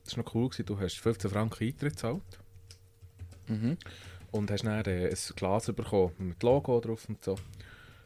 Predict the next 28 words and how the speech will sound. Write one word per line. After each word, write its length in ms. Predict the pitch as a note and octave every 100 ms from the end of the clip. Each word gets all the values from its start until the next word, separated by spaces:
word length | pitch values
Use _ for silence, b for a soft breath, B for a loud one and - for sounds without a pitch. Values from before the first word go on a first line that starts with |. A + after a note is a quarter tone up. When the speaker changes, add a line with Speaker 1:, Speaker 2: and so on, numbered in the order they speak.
| -
Speaker 1:
Und 80 | G2
dann 100 | G#2
hast 120 | F#2
du 80 | -
dort 240 | A2 - -
das 80 | -
Boot 260 | A#2 A#2
auf, 100 | A#2+
können 220 | - F#2+ F#2
durch 120 | F#2+
die 80 | A2
Halle 220 | C3+ D3
durchlaufen. 640 | C#3+ C3+ C3+ C#3+ - - - - - - - - - _ _ - _ _ _ - - -
Und 280 | G#2 G2+ F#2+
hast 260 | F#2+ F#2+ -
so 80 |
bei 60 | F#2+
den 120 | -
Baren 280 | F#2+ G#2+ C#3
können 220 | C3+ C3
stillhaben, 560 | B2+ B2+ B2+ A#2 F#2 F#2
hast 240 | F2+ -
dann 140 | D#2+ E2
können 120 | D#2+
gehen 120 | E2 -
Bier 140 | G#2
probieren, 480 | - G#2 F2+ F#2 F#2
so, 200 | F#2 F#2